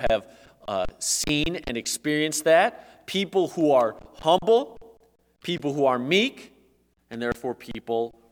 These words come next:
who are not brawlers, who are not stri-, uh, strivers, who are not fighters.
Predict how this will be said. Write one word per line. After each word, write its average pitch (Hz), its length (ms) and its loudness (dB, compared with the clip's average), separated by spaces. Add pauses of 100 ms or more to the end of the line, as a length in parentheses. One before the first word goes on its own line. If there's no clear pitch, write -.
(180)
who 113 80 -2
are 110 40 -8
not 110 260 -4
brawlers, 113 520 2
who 120 100 -2
are 110 100 2
not 107 260 0
stri-, 135 720 2 (140)
uh, 107 100 4
strivers, 123 840 0 (420)
who 135 100 4
are 120 140 6
not 120 320 0 (320)
fighters. 151 680 -2